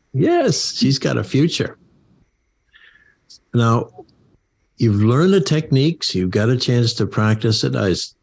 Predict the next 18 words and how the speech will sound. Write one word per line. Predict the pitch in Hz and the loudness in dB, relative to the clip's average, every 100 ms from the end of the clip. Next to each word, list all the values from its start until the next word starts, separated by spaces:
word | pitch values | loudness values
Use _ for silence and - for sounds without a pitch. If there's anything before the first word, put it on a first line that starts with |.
| - | -4
uh, | 90 87 90 - _ _ _ _ _ _ _ - - - - - | -2 0 -2 -8 _ _ _ _ _ _ _ -16 -16 -16 -18 -10
how | - 110 135 | -4 0 2
did | 160 123 | 2 2
that | 117 - | 0 0
now | 101 101 101 | 0 0 0
start | - 101 95 - | -2 -2 -2 0
to | 92 | 0
morph | 90 92 95 87 | 2 2 0 -2
into | - 92 87 90 85 82 80 78 - _ | -2 0 0 0 0 0 0 -4 -12 _
a, | - - - - | -12 -12 -12 -10
a | |
business | - 90 104 107 - - - - | -10 -4 0 0 -2 -8 -8 -4
where | 80 | -2
you're | 82 85 78 | 0 0 0
actually | 85 82 - 78 76 69 _ _ _ _ _ _ - - | -2 -4 -2 -2 -2 -4 _ _ _ _ _ _ -20 -4
baking | 104 104 104 95 | -2 0 0 0
to | 87 | -2
sell? | - 87 69 73 | 0 -2 -4 -6